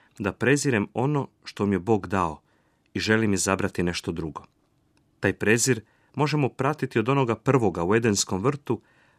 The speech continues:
pa kroz čitavu povijest spasenja do njezina ispunjenja u Isusu Kristu, koji nam otkriva da je grijeh ne vjerovati u njega. Ne vjerovati u njega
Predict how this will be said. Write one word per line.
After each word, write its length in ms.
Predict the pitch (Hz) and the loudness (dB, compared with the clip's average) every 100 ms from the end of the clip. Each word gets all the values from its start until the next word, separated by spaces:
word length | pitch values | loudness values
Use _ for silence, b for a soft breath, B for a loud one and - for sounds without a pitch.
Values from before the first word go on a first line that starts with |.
| _ | _
pa 100 | 110 | -8
kroz 200 | - 101 | -2 -2
čitavu 440 | - 151 151 127 104 | -2 -2 0 0 0
povijest 440 | 117 107 98 - | 0 2 2 0
spasenja 760 | - - 110 127 - 120 107 95 _ _ - | -4 -2 -2 -2 -2 -2 -4 -4 _ _ -6
do 120 | 95 | 0
njezina 400 | 104 110 104 92 | 2 2 2 0
ispunjenja 680 | 87 - 95 95 101 98 87 | -2 -6 -4 0 2 2 0
u 60 | |
Isusu 320 | 90 90 - | -2 -4 -6
Kristu, 520 | - 107 131 - 95 - b b b b | -6 -4 -4 -4 -6 -8 b b b b
koji 160 | - 98 | -2 0
nam 180 | 95 104 | 2 2
otkriva 440 | 127 - 127 107 | 0 -2 -2 0
da 100 | 90 | -2
je 80 | 87 | -2
grijeh 360 | 101 117 123 - - _ _ | 0 0 0 -2 -14 _ _
ne 180 | 98 101 | -2 -2
vjerovati 640 | 85 95 95 85 82 - - | 0 2 2 0 -2 -6 -6
u 120 | 85 | -4
njega. 300 | 85 80 78 - _ _ _ _ _ _ _ _ _ - | -4 -4 -6 -12 _ _ _ _ _ _ _ _ _ -4
Ne 140 | 107 | -2
vjerovati 560 | 98 110 117 95 - 151 | 2 2 2 -2 -4 -4
u 120 | 113 | 0
njega 340 | 139 123 104 | 0 0 -2